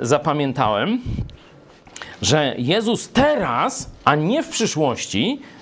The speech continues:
jest władcą nad królami ziemskimi. Często się boimy, że świat jest zły i zło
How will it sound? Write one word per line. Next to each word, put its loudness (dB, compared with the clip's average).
jest 2
władcą 0
nad -2
królami 0
ziemskimi. 0
Często 2
się 0
boimy, 0
że 0
świat -2
jest 0
zły 0
i -2
zło -2